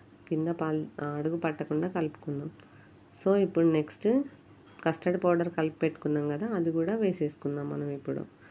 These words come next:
ఒకసారి మళ్ళీ కలుపుకుందాం. కలుపుకొని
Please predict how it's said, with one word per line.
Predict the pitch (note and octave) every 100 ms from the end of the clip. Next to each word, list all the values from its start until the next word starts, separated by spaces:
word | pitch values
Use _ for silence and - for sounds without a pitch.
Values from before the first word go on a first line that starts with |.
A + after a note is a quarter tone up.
| - - - -
ఒకసారి | - E3+ E3+
మళ్ళీ | D3+ D3+ E3+
కలుపుకుందాం. | D#3+ D3 D3+ - D3+ C#3+ F#3 D4+ - - - - - - - - - - -
కలుపుకొని | - D#3 D3+ - D#3 D#3+